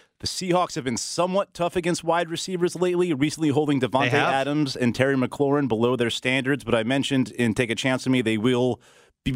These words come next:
Speaker 1: definitely be without starting safety Jamal Adams and, uh, likely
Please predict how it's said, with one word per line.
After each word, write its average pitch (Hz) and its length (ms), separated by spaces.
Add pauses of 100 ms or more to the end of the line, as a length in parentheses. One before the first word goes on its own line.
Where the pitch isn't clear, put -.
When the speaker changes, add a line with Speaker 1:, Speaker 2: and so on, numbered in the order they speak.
(160)
Speaker 1:
definitely 202 320
be 160 100
without 135 400
starting 127 360
safety 131 300
Jamal 110 360
Adams 123 560 (320)
and, 107 180
uh, 107 180
likely 127 480